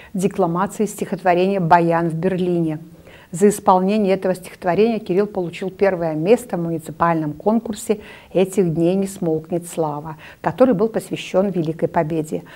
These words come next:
Марина Шерлиева растрогала всех стихотворением «Родина». Девочки старшей группы в платьицах, напоминающих о довоенном времени, замечательно исполнили песню «Победный марш». Воспитанники театральной студии «Маленький актер» под руководством Елены Лазаревой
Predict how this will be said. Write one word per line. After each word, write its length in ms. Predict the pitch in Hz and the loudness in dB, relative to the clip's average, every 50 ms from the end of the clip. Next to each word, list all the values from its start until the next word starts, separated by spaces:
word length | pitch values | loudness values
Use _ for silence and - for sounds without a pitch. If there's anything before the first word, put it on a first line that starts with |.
| - - - - - | -20 -20 -20 -10 -4
Марина 380 | - 185 190 220 240 233 233 | 0 2 4 4 4 4 2
Шерлиева 680 | 233 - 240 220 196 190 220 269 302 294 226 170 156 156 | 2 2 2 2 2 2 4 4 4 4 4 2 -2 -2
растрогала 580 | 175 190 185 - - - 233 247 240 262 240 220 | 0 0 0 -2 0 0 2 2 4 4 2 2
всех 240 | 220 - - 240 226 | 0 0 0 0 0
стихотворением 680 | - - - - 208 - - 175 175 175 202 214 214 202 | -2 -4 -12 -12 -10 -6 -2 -2 0 0 0 0 0 2
«Родина». 500 | 180 180 165 165 156 156 151 151 - - - - - - - - - | 2 2 2 2 2 0 -2 -2 -4 -8 -16 -20 -20 -20 -18 -10 -2
Девочки 440 | 165 175 190 175 175 180 - - | 0 2 2 2 0 -2 -6 -10
старшей 440 | 170 - - 185 175 170 - - 170 | -12 -2 0 0 0 0 0 -4 -6
группы 320 | 151 156 196 269 262 - 233 | -2 -2 -2 -2 -2 -4 -8
в 100 | - - | -10 -6
платьицах, 580 | - 190 180 175 175 180 185 - - - - | 0 2 4 4 4 0 -4 -10 -10 -8 -6
напоминающих 840 | 185 175 - - 170 170 165 170 170 165 165 165 160 - - 175 - | -6 -4 -2 -2 -2 0 0 0 0 0 -2 -2 -4 -6 -8 -4 -2
о 40 | 180 | 0
довоенном 640 | 170 165 175 170 185 180 185 180 175 170 165 160 156 | 2 2 4 4 6 6 4 4 2 0 0 -2 -2
времени, 460 | 156 160 165 196 233 247 247 240 233 202 | -2 2 4 4 6 6 4 4 2 0
замечательно 800 | 160 185 190 180 180 175 - - 175 170 165 170 175 170 165 160 | 0 0 0 0 -2 -2 0 2 4 4 2 2 -2 -2 -2 -4
исполнили 540 | 160 160 - - 175 160 160 156 151 147 | -4 -6 -4 -2 -2 -2 0 -2 -2 -4
песню 480 | 143 - - 220 233 233 - - 226 220 - - - - - _ | 0 2 2 2 2 0 -2 -6 -6 -6 -8 -12 -20 -20 -4 _
«Победный 520 | - 185 170 156 165 170 160 156 175 175 | 2 2 2 4 2 0 0 0 -2 -2
марш». 460 | 165 165 156 156 156 - - - - - | -2 -2 -2 -4 -4 -6 -10 -10 -6 -4
Воспитанники 600 | 180 170 175 - - - - 226 214 214 214 190 | -4 -4 -2 -2 -4 -2 0 0 0 0 -2 -4
театральной 640 | - - 165 151 156 - 170 202 262 294 269 240 | -4 -2 -4 -4 -2 0 2 2 4 2 2 0
студии 580 | - - - - 196 175 170 160 175 160 170 - - - - - - | -2 -6 -4 -2 0 0 0 0 -2 -4 -4 -6 -10 -18 -20 -8 -2
«Маленький 400 | - 220 196 180 170 165 175 208 | 0 2 2 2 0 -2 -2 -2
актер» 400 | 220 226 - - - - 170 160 | -2 -2 -2 -4 -4 -2 -2 -2
под 180 | - - 175 160 | -4 -4 -4 -4
руководством 580 | 180 175 - 208 196 185 175 175 - - 175 | -4 0 0 0 2 2 -2 -4 -4 -4 -2
Елены 380 | 175 180 202 202 196 175 165 175 | 0 0 2 2 0 0 0 0
Лазаревой 540 | 196 208 185 156 - 175 175 175 160 156 | 0 0 -2 -2 -4 -6 -8 -8 -10 -14